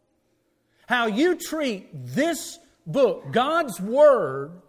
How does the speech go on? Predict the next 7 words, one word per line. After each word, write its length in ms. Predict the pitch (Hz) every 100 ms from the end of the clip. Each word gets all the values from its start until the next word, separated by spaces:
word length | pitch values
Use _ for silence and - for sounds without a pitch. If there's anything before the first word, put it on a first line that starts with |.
| _ _ _ _
says 440 | - - 214 214 202 -
everything 1040 | 269 311 330 269 233 180 - 160 123 98 95 110 _ _ _ _ _ _ _ _ _ _ _ _ _ 123
about 400 | 127 147 160 139
your 320 | 165 226 233
relationship 1300 | 214 156 151 156 185 214 202 131 113 - 123 123 -
with 220 | 139 -
Christ. 680 | - 131 123 139 - _